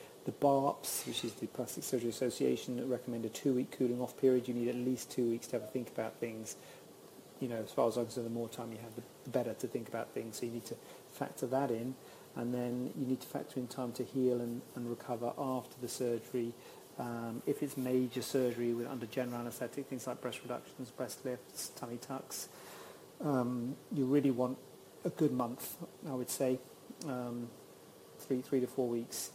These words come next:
before going home, just to make sure everything's healed and everything like that. You might be okay after, say, two weeks, but I couldn't guarantee it, and it wouldn't be good to be going home with the potential for infections and all sorts of problems. And the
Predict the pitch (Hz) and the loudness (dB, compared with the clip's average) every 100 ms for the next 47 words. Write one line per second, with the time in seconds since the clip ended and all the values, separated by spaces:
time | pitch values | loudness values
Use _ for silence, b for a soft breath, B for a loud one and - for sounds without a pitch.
0 | - - 135 - 127 113 120 123 123 131 | -14 -6 -4 0 0 2 2 0 0 0
1 | 127 131 - 127 131 127 123 127 - 127 | 0 -2 -2 -2 2 2 2 -2 2 2
2 | 120 120 113 - 123 - 131 123 123 135 | 2 -2 -4 -6 -6 -6 -4 -4 -2 -2
3 | - 156 165 160 151 139 127 143 131 127 | 0 0 2 0 4 4 6 4 4 2
4 | 117 131 120 B - - 123 - - 135 | 2 0 -2 B -10 -2 -2 0 4 6
5 | 131 147 156 - - B - 131 127 151 | 6 4 2 -6 -8 B -2 0 4 4
6 | 135 131 123 113 127 120 117 123 123 127 | 6 2 0 0 2 4 2 0 -2 -2
7 | 123 117 117 - 117 117 117 113 113 117 | -2 0 0 0 -2 0 0 -2 -2 -4
8 | 117 - - 123 113 - 127 120 117 117 | -4 -6 -6 -4 -4 -6 -6 -4 -6 -6
9 | 110 127 131 - 123 117 120 117 - 131 | -2 0 0 -2 -8 -8 -8 -8 -6 -8
10 | - 123 120 113 113 - B B B - | -8 -6 -4 -4 -8 -12 B B B -2
11 | 131 127 127 123 - - - - - 131 | 0 2 0 0 -4 -10 -16 -18 -12 -2
12 | 131 123 127 127 127 | 0 2 2 0 -2